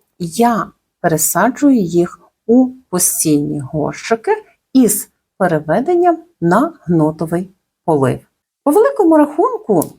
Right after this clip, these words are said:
цей стаканчик за об'ємом такий самий, як горщик діаметром шість сантиметрів. Ось.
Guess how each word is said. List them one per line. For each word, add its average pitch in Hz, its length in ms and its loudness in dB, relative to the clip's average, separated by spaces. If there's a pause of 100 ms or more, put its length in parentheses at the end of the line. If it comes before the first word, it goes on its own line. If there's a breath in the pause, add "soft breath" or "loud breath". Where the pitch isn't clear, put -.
(300)
цей 349 340 0
стаканчик 254 1000 -2 (220)
за 196 240 2
об'ємом 202 1000 -4 (460)
такий 254 320 2
самий, 175 720 -2 (100)
як 196 560 -2 (260)
горщик 156 800 -4 (180)
діаметром 269 800 0 (100)
шість - 520 -6
сантиметрів. 165 840 -4 (460)
Ось. - 380 -8